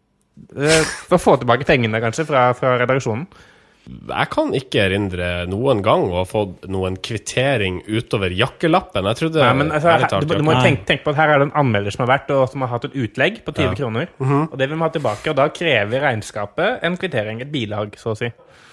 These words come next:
Speaker 2: Du, du ser at det er en sånn pot-, et potensielt problem som ligger i det å gi to kvitteringer?
Speaker 1: Ja, så det er derfor de bare får en tredjeplass. Eh, på andreplass så kommer, eh, melke- og meierigiganten Tine,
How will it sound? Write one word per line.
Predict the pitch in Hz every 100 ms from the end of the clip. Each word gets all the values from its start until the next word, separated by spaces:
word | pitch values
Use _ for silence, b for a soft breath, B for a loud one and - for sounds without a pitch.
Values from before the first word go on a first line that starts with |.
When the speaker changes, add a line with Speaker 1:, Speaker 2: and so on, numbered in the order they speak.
| b b - _ -
Speaker 2:
Du, | 147 151 143
du | 151
ser | 147 180 180
at | 120 -
det | 110 104
er | 123
en | 101
sånn | 110 101
pot-, | 113 98
et | 117 -
potensielt | 113 - 107 104 104 104
problem | 90 95 120 113 92
som | 101
ligger | 98 101 95 -
i |
det | 95 95
å | 92
gi | 95
to | 92 92
kvitteringer? | 92 101 117 92 - -
Speaker 1:
Ja, | 113 - -
så | 143 139
det | 143
er | 143
derfor | 135 -
de | 143
bare | 127 -
får | 117
en | 120
tredjeplass. | 123 98 104 107 - _ B B B B B B
Eh, | 139 165 180 185
på | 185 - 196
andreplass | 190 120 104 170 196 - - -
så | - - 165 175 180 -
kommer, | 131 120 123 139 131
eh, | 131 131 127
melke- | 131 135 107 - - 104 113 110 -
og | 117 104
meierigiganten | 110 107 101 110 107 101 120 117 - _
Tine, | - 123 113